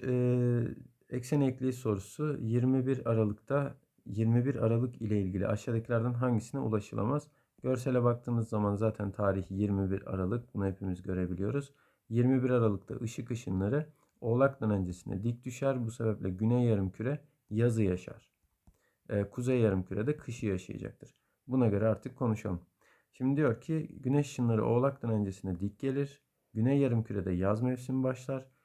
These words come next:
Güney Yarımküre'de zaten en uzun gündüz yaşandı. Bu tarihte yaşanabilecek en uzun gündüz Güney Yarımküre'de yaşandı. Bundan sonra artık Güney Yarımküre kışa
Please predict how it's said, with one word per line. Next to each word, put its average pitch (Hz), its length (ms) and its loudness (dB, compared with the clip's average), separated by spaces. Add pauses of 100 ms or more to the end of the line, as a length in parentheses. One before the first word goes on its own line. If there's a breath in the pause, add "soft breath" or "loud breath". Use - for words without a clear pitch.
(200)
Güney 151 240 4
Yarımküre'de 113 560 2
zaten 117 560 0
en 135 180 0
uzun 117 360 0
gündüz 107 320 2
yaşandı. 107 500 -4 (340)
Bu 127 140 -4
tarihte 107 420 2
yaşanabilecek 101 920 -2 (520)
en 151 180 4
uzun 98 440 0
gündüz 127 540 0 (120)
Güney 135 220 2
Yarımküre'de 120 520 2
yaşandı. 104 460 -4 (400 soft breath)
Bundan 143 300 4
sonra 147 560 0 (240)
artık 113 400 -4
Güney 143 300 2
Yarımküre 127 500 0
kışa 135 540 0